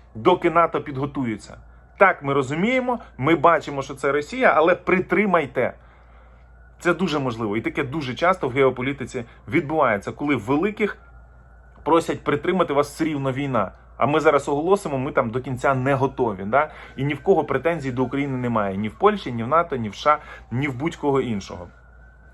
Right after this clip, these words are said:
Тому цей час, який їм треба, вони зараз просять нас, а, їм підіграти. Е,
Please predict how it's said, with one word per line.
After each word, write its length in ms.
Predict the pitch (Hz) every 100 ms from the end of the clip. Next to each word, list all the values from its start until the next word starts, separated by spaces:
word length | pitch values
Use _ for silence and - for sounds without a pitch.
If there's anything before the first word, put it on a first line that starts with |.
| - -
Тому 220 | 151 180
цей 240 | 180 170 147
час, 260 | 175 165
який 200 | 147 151
їм 160 | 151 127
треба, 260 | 185 180
вони 180 | 139 143
зараз 220 | 135 127
просять 400 | - 151 147 127
нас, 320 | 127 139 135 - - -
а, 200 | 120 117
їм 240 | 120 135
підіграти. 580 | 135 123 127 107 85 -
Е, 1300 | - - - - - 135 139 143 139 139 135 135 135